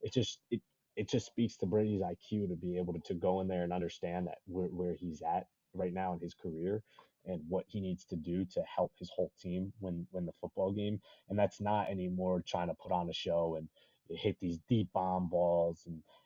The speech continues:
and sidearm throws and little scoop passes like Mahomes. Now he's just going out there and, and winning football games. And I know he threw three picks against the Packers, but if you watch the game, I mean,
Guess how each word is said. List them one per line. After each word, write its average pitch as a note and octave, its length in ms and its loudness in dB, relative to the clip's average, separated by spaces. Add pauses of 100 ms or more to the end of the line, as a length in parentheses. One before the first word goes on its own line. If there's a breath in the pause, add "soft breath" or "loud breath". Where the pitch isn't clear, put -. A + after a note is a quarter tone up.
and D#2+ 260 -4
sidearm F2+ 640 4
throws F2 540 4
and D#2+ 180 -8
little F#2+ 180 2
scoop G2+ 380 2
passes E2+ 460 0
like E2+ 180 -2
Mahomes. F2 520 -2
Now G2+ 200 2
he's G2+ 160 2
just F2+ 200 -8
going F2+ 260 0
out F2 180 0
there F2 280 2
and, F2 160 -12
and E2+ 120 -4
winning F#2 300 0
football F2+ 240 0
games. E2+ 300 -4
And A2 100 -2
I G#2+ 60 2
know A#2+ 160 6
he A2+ 180 0
threw G#2+ 320 2
three G#2 260 0
picks - 300 0 (380)
against F2+ 260 -2
the - 80 -12
Packers, F2+ 460 -4
but F2+ 100 -2
if F2+ 100 -6
you A#2 60 2
watch A#2+ 240 8
the G2+ 80 -6
game, F#2 420 -2
I F#2+ 60 -2
mean, F#2 300 -2